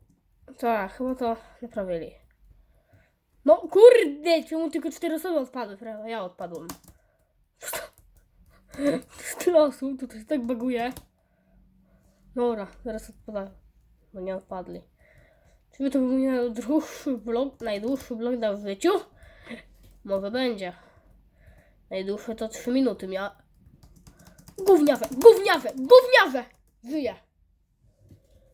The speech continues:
Ja walę, przez to tyle osób jest, to, to jest tak ciężkie. Kurczaken!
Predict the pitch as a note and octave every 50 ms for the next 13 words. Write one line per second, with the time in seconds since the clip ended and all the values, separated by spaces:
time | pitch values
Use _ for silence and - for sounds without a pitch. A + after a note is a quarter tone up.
0 | _ _ _ _ _ _ _ _ - - A#3+ C4+ D#4+ D#4+ D4+ D4+ D#4 E4 D#4+ D4
1 | C#4 C4+ - - - C4+ B3 C4+ - - - _ - - F4+ F4 F4 E4+ - -
2 | G4+ G4 E4+ - - D#4 - - - D4 C#4+ D4 C#4 D4 C#4+ - - A#3+ - C4
3 | C4 - - - F4+ F4 - - _ _ _ - - E4 D4+ C4 B3+ - - -
4 | A#3 G#3+ G#3 A3 - _ _ _ _ _ _ _ _ _ _ - - _ _ _
5 | _ _ _ _ _ _ _ _ _ _ _ _ - - - - - - - A#2
6 | C#3 D3+ B2+ A#2 B2 - - - - - E4 D#4 - F4+ D#4 D#4+ E4+ D#4 D#4 D4+
7 | C#4+ C4+ A#3 A3 A3 G3+